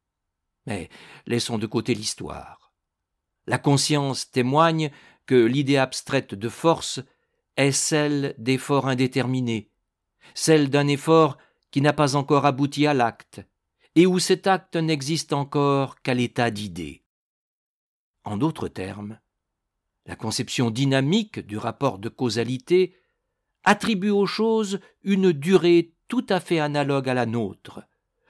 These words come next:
de quelque nature que cette durée puisse être. Se représenter ainsi la relation de cause à effet,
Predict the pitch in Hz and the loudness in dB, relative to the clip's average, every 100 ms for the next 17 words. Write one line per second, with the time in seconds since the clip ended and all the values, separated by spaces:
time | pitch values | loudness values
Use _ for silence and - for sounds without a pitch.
0 | _ 110 139 147 131 139 120 120 208 214 | _ 2 2 4 2 2 -2 -2 -2 -2
1 | - 120 113 - 95 104 139 170 - 139 | -2 -4 -4 -6 -6 -4 -4 -4 -4 -6
2 | - 107 82 - - _ _ _ _ _ | -6 -6 -10 -20 -20 _ _ _ _ _
3 | _ _ _ _ _ - 147 110 131 - | _ _ _ _ _ -10 -4 0 0 0
4 | 123 127 117 135 127 123 - 131 131 127 | 0 0 -2 -2 -2 -2 -4 -4 -4 -6
5 | - _ _ - 107 117 123 120 147 131 | -10 _ _ -14 -6 -2 -2 -2 -2 -2
6 | 113 131 127 113 117 120 - 160 160 | -2 0 0 2 0 0 -2 -4 -4